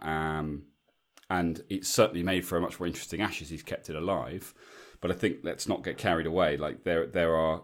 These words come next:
you know, our, our, really our openers haven't performed in the entire Ashes series yet. And we're just fortunate that we have capable batsmen right the way through the eleven,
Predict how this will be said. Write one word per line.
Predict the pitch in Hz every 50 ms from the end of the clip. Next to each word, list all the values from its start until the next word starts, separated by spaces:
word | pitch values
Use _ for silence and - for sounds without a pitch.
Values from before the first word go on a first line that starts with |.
| -
you | - 92
know, | 85 82 90 80 - -
our, | - 92 92 87 -
our, | 90 87 85 82 - - - _ _ _ - - - - _ _ -
really | 107 120 135 123 98 85
our | 85 90 90 95
openers | 98 95 - - 82 82 82 80 - - - - - -
haven't | - 101 92 90 82 -
performed | 87 85 - - 104 87 78 78 76
in | 82 82
the | 82 82
entire | 80 - - 85 78 87
Ashes | 113 - - 73 -
series | - 73 67 67 71 65
yet. | 85 98 - - - _ _ _ _ _ _ _ _ _ _ _ _ _ _ _ _ _ _ _ _ _ _ _ _
And | 95 90 85 80 80 82
we're | 92 95 87
just | - 95 - -
fortunate | - - 110 - - - - 78 76 73 -
that | - 62
we | 73 90 87
have | 80 92 87 85 80 - - - - _ _ _ _ _ _ _ _ _ _ _ _ _ _ _ _ _ _ _ _ _ - - _ _ _ _ _ -
capable | - 135 123 107 - 87 85 90 87 82
batsmen | 104 101 - - - - 90 82 85 92
right | 95 87 85 80
the | - 87
way | 87 85 82
through | - - - 90 85
the | 80 80
eleven, | 80 95 104 90 78 71 65 65